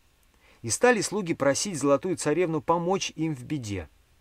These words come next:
Сжалилась над ними царевна, состряпала из муки и мяса кедровку. «Отнесите вашему хану, но обо мне ничего не рассказывайте.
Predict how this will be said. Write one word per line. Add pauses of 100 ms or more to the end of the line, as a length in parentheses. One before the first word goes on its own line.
(720)
Сжалилась
над
ними
царевна, (380)
состряпала
из
муки
и
мяса
кедровку. (760)
«Отнесите
вашему
хану, (460)
но
обо
мне
ничего
не
рассказывайте.